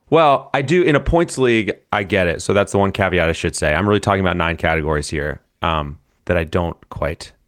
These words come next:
see it. And what about De'Aaron Fox? I mean, this is a guy that I think all of these guys would fall under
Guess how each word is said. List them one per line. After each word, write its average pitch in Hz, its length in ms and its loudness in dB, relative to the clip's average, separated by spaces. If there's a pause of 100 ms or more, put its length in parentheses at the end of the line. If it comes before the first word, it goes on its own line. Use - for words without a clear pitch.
see - 200 -6
it. - 140 -6 (120)
And 160 120 2
what 247 80 4
about 349 200 2
De'Aaron 214 240 2
Fox? 135 420 -2
I - 20 0
mean, 120 160 2
this 135 120 2
is 135 60 -2
a 139 60 4
guy 104 460 2 (400)
that 98 460 2 (340)
I 110 80 0
think 170 380 -2
all 117 240 6
of 104 120 0
these 104 220 0
guys 90 320 0
would 92 120 -2
fall 92 400 2
under 87 560 0